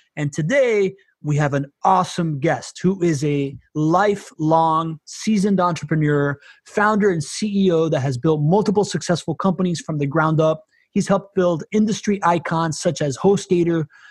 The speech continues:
which grew from a small company to over three million websites hosted during his time there.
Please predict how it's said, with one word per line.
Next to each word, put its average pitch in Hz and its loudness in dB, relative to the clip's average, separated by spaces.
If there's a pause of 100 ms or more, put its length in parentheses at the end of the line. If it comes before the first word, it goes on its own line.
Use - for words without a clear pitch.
(140)
which - -2
grew 208 4
from 190 0
a - 0
small 202 2
company 190 -2
to 175 -2
over 160 0
three 208 0
million 185 2
websites 160 0
hosted 156 2
during 156 2
his 147 0
time 151 2
there. 151 2